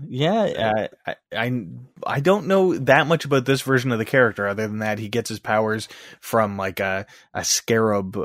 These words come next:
um, icon, and it's, it's, so his whole shtick is different from Ted Kord, who's kinda more like Batman Light, who he's, he doesn't have any powers. He just uses his vast wealth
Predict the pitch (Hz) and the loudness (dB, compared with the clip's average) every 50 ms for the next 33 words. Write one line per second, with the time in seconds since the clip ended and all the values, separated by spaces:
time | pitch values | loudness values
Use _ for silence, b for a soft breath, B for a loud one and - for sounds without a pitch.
0 | - - - 107 101 95 98 98 101 101 101 95 82 - _ _ _ _ - 113 | -8 -8 -8 -8 -6 -6 -6 -6 -8 -10 -12 -14 -14 -16 _ _ _ _ -6 -6
1 | 104 98 - - 104 95 92 92 95 98 98 92 95 - - - - 104 95 - | -6 -6 -4 -4 -4 -4 -4 -4 -6 -8 -8 -8 -8 -8 -10 -10 -10 -12 -12 -12
2 | - - - 113 107 95 120 110 - - 110 107 - - - 127 117 110 104 95 | -12 -6 -4 -4 -2 -2 -2 -4 -4 -6 -8 -12 -14 -6 0 2 2 2 2 0
3 | - - - - 117 110 101 - 117 101 90 90 87 - 127 123 - - 113 104 | -4 -6 -2 -2 -2 -2 -2 -2 -6 -8 -8 -8 -4 -2 -2 -2 0 -2 -2 -2
4 | 101 95 - - 110 104 101 - 120 107 95 - - 131 127 123 113 107 95 B | -2 -4 -6 -8 -8 -8 -6 -4 -4 -4 -4 -2 0 2 4 4 4 2 -2 B
5 | B B B B B 123 110 107 - 139 131 127 120 113 110 107 104 101 101 101 | B B B B B -4 -4 0 2 4 4 4 4 2 2 2 2 2 0 -2
6 | 98 104 101 107 107 113 90 110 107 101 98 98 101 101 104 110 101 92 90 82 | -2 -4 -2 0 0 0 0 -2 -4 -4 -4 -6 -6 -4 -2 -2 -2 -2 -4 -10
7 | - - 104 95 87 87 - 107 104 95 98 - - - 110 104 107 98 104 104 | -14 -14 -12 -12 -12 -12 -12 -12 -14 -12 -14 -16 -12 -8 -6 -6 -4 -4 -4 -6
8 | 104 98 92 104 101 - 117 107 104 104 101 98 95 101 92 - 98 95 104 104 | -6 -6 -6 -8 -6 -4 -2 -2 0 -2 -2 -4 -6 -10 -10 -12 -12 -10 -10 -10
9 | 101 92 95 98 98 95 B B B B B B B _ - 101 95 92 98 - | -10 -10 -10 -12 -14 -14 B B B B B B B _ -8 -8 -6 -8 -8 -10
10 | 98 101 107 101 98 98 - - 98 104 107 101 95 95 - - - | -6 -2 0 0 0 -2 -4 -8 -6 -2 -2 0 0 -2 -4 -8 -10